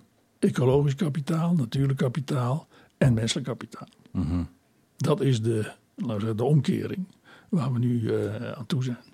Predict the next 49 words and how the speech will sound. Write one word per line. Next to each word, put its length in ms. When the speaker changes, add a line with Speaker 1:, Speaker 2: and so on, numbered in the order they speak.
Speaker 2:
Ja, 100
want 140
het 100
zit 180
verkeerd, 240
het 100
is 40
precies 160
omgekeerd. 520
Speaker 1:
Ja. 220
Speaker 2:
Mhm. 260
Speaker 1:
Ja, 160
ja. 140
Speaker 2:
Je 220
hebt 120
een 80
paar 200
keer 120
persoonlijke 460
ontwikkeling 520
genoemd. 380
Geef 300
het 120
eens 80
handen 280
en 80
voeten. 280
Hoe 240
heb 140
jij, 460
en 320
waarschijnlijk 540
nog 80
steeds, 340
ervoor 260
gezorgd 440
dat 180
je 80
je 120
als 280
persoon 640
ontwikkelt? 600
Je 120
gaf 240
aan 220
dat 180
je, 100
Speaker 1:
Ja. 200
Speaker 2:
eh, 120